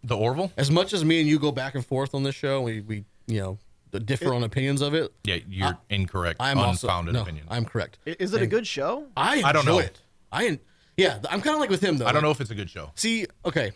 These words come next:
Speaker 3: Okay,
Speaker 2: I'm
Speaker 3: what,
Speaker 2: not a
Speaker 3: what's it
Speaker 2: big,
Speaker 3: about?
Speaker 2: I'm not a big, okay, so Seth MacFarlane wrote it, right?
Speaker 3: Yes.
Speaker 2: I'm not a big Family Guy fan. I'm not a big Family Guy fan.
Speaker 1: It's Star Trek.
Speaker 2: And, um, I'm not a big fan of any of the other stuff Seth MacFarlane's really done that I've seen.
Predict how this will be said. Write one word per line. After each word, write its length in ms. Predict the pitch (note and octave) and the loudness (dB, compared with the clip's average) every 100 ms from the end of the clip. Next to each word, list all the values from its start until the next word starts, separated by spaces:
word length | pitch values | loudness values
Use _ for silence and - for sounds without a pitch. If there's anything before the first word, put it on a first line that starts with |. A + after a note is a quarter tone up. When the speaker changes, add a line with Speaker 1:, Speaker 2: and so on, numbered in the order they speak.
| - | -8
Speaker 3:
Okay, 120 | D3 | -6
Speaker 2:
I'm 80 | D3 | 2
Speaker 3:
what, 120 | G#3 | 4
Speaker 2:
not 80 | C#4+ | 6
a 40 | |
Speaker 3:
what's 140 | C4 G3+ | 4 4
it 40 | |
Speaker 2:
big, 60 | A#3 | 4
Speaker 3:
about? 300 | F3+ B2+ G#2+ | 4 0 -2
Speaker 2:
I'm 100 | F#3+ | 0
not 140 | B3+ | 0
a 40 | F3 | 2
big, 240 | F3 D#3 | 0 -2
okay, 200 | C#3+ A#2+ | -6 -6
so 120 | - | -6
Seth 240 | - G3 G#3 | -4 -4 -4
MacFarlane 440 | G3+ E3 D3+ B2+ | -4 -2 0 0
wrote 160 | G#2 E2+ | -4 -6
it, 100 | - - | -10 -4
right? 120 | B2 | -4
Speaker 3:
Yes. 240 | C#3 - - _ - | -4 -10 -18 _ -4
Speaker 2:
I'm 120 | D#3+ | 0
not 100 | B3 | 2
a 40 | F#3 | 2
big 160 | F3+ | 0
Family 320 | - D3+ B2 G#2+ | -2 -4 -4 -4
Guy 140 | F#2+ | -6
fan. 240 | - F#2+ - _ B2 | -8 -10 -12 _ -4
I'm 80 | D3+ F3+ | -2 0
not 40 | F3 | 0
a 40 | D3+ | -2
big 140 | C3+ | -2
Family 240 | A#2+ G2 | -6 -8
Guy 120 | F2+ - | -10 -12
fan. 180 | D#2+ - | -14 -4
Speaker 1:
It's 100 | D3 | -2
Star 200 | - B2 | 2 0
Trek. 200 | F#2 - - _ _ - | 0 -6 -14 _ _ -2
Speaker 2:
And, 300 | D#3 C#3 B2+ | 0 2 0
um, 560 | B2 A#2 A2+ A2 A2 - - _ _ _ D3 | 0 -2 -4 -4 -8 -12 -20 _ _ _ 0
I'm 80 | |
not 100 | F3+ | 2
a 60 | F#3 | 2
big 160 | D#3+ - | 0 0
fan 180 | E3 | 0
of 100 | D3 | 0
any 200 | C3+ D3+ | 2 2
of 80 | D3+ | 2
the 100 | C3 | 0
other 140 | B2+ A#2+ | -4 -4
stuff 260 | - B2 | -4 -6
Seth 260 | - A#2+ - | -6 -6 -6
MacFarlane's 440 | A2+ B2 A#2 G#2 | -6 -2 -2 -2
really 140 | G2+ G2 | -4 -4
done 220 | F#2+ G#2 | -6 -6
that 80 | G#2 | -6
I've 140 | F#2 - | -6 -8
seen. 160 | D#2 | -14